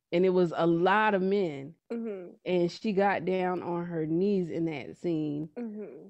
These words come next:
Speaker 1: Did that really happen, or was that an embellishment
Speaker 2: Yes, and
Speaker 1: to
Speaker 2: what
Speaker 1: add?
Speaker 2: was crazy, that did really happen. Janixa and I talked to,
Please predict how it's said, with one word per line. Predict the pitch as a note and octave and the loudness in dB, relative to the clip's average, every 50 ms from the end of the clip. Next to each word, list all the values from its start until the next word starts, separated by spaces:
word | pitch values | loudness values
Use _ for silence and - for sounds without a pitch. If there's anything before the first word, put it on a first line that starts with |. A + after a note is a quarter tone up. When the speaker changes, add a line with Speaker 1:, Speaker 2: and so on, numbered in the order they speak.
| G3+ - F3 | -12 -6 -2
Speaker 1:
Did | F3 G#3+ B3+ C4+ G#3+ | 2 2 4 4 4
that | A#3 A#3+ B3+ A#3 G#3+ | 4 4 2 2 4
really | G#3+ A3 A3+ A3 A3 | 4 6 6 6 4
happen, | G3+ G3+ G3+ G3+ A3 G#3+ B3 B3 B3 | 4 2 0 0 0 0 -2 -4 -2
or | A#3 G3+ | -2 -2
was | F3+ F3+ F3+ E3+ | 0 0 0 0
that | F3+ F3+ F3+ F3 | 0 0 0 2
an | F3+ F3+ F3 | 0 0 0
embellishment | E3+ E3 E3 F3 F3 F3 C4+ C#4 | 0 0 0 0 2 2 2 2
Speaker 2:
Yes, | D4+ D4 - - | 2 -2 -2 -2
and | - C4+ C#4+ | -2 0 0
Speaker 1:
to | D4 | 2
Speaker 2:
what | D4+ D4 D4+ | 0 0 0
Speaker 1:
add? | |
Speaker 2:
was | D4 C#4+ - | 0 -4 -6
crazy, | - - - C#4 C4+ C4+ C#4+ C#4+ B3+ A3+ A#3 A#3 A#3+ A#3 G#3+ - - _ - G#3+ | -8 -8 -6 -4 -2 -2 -2 -2 -4 -6 -8 -8 -8 -8 -8 -10 -12 _ -12 -8
that | A3 B3 C4 A#3 | -6 -4 -2 0
did | B3 B3+ A#3+ G#3 | 0 0 0 0
really | G#3+ G3+ G3+ G#3 | -2 -4 -4 -6
happen. | G#3 G3 G3+ F#3 G3+ G3+ G#3+ | -6 -8 -8 -8 -8 -8 -6
Janixa | G3+ G#3 A#3+ A#3+ A#3 - G#3 | -4 -2 -4 -4 -2 -2 -4
and | G3 G3 | -4 -4
I | F#3 F#3+ G3 | -4 -8 -10
talked | - - G#3 F#3 F3+ _ - | -8 -8 -8 -8 -8 _ -10
to, | F3+ F3 | -10 -10